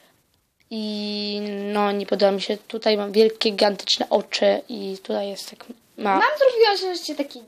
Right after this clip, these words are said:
Speaker 2: mały, dziwny.
Speaker 1: No bo... No bo tak, bo nie, bo mi się, no, nie chciało.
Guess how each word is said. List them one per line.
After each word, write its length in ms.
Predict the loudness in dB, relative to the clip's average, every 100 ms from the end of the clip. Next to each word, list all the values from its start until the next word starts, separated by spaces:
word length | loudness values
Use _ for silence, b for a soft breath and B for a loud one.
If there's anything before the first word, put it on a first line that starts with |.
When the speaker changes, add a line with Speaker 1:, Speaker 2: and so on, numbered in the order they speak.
| -20
Speaker 2:
mały, 340 | -20 -20 -20 -20 _ _
dziwny. 260 | -20 -20 -14
Speaker 1:
No 200 | 0 4
bo... 380 | 6 6 8 6 4 B B _ _ _ B B B
No 100 | -4
bo 140 | 4 4
tak, 320 | 4 0 0 -2
bo 100 | 0
nie, 160 | 0
bo 340 | -2 -4 -6 -6
mi 100 | -4
się, 180 | -4
no, 220 | -4 -6 -8
nie 60 |
chciało. 360 | -6 -2 0